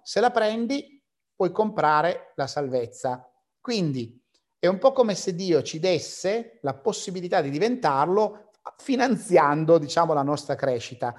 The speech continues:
Però noi possiamo anche dire, "Ma no, io voglio fare con le mie forze." Purtroppo tu forze non ce ne hai e quindi ovviamente fallisci. Ma non è perché Dio ti ha dato i soldi falsi. Noi, e dice, "E Dio ci ha dato i soldi del Monopoli. Abbiamo, siamo po-,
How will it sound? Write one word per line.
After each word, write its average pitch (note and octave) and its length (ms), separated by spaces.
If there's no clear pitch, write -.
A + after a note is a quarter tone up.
Però - 220
noi G#3 140
possiamo D#3 320
anche E3 180
dire, D3+ 300
"Ma B3+ 80
no, B3+ 120
io C4+ 120
voglio F#3 160
fare C#3 180
con D3+ 140
le D3+ 80
mie C#3+ 120
forze." D3 460
Purtroppo C3 840
tu D3+ 280
forze C#3 680
non C3+ 160
ce B2 160
ne B2 120
hai B2 460
e - 140
quindi F#3 280
ovviamente D3+ 640
fallisci. A#2 760
Ma B2+ 120
non D3 160
è D4 160
perché E3 420
Dio E3+ 640
ti - 120
ha D#3 40
dato F3 240
i D3+ 40
soldi D#3+ 340
falsi. B2+ 540
Noi, F#3 140
e E3 100
dice, C#3+ 360
"E C#4 140
Dio A3+ 220
ci A3 100
ha F#3 40
dato F3 180
i D#3+ 40
soldi E3+ 300
del E3 160
Monopoli. C#3 580
Abbiamo, E3+ 280
siamo F3+ 240
po-, F#3+ 240